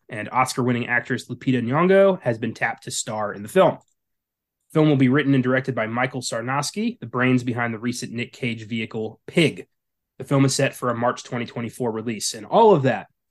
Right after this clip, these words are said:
is very exciting. I, I love Lup-, Lupita Nyong'o. I thought Michael Sarnoski killed it with Pig, and I'm looking forward to this.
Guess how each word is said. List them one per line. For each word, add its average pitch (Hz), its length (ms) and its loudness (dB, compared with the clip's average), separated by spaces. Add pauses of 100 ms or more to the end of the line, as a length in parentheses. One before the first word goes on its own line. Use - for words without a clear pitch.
(260)
is 95 160 -16
very 127 380 2
exciting. 98 420 -8 (220)
I, 104 320 -12 (440)
I 110 100 -4
love 135 180 4
Lup-, 135 100 4
Lupita 131 420 -2
Nyong'o. 127 540 2
I 110 60 -4
thought 110 180 -6
Michael 110 220 -8
Sarnoski 110 520 -8
killed 180 380 4
it 170 80 2
with 143 160 -4
Pig, 131 380 0 (500)
and 120 500 0
I'm 131 200 0
looking 143 160 0
forward 165 160 -2
to 180 60 -4
this. - 220 -12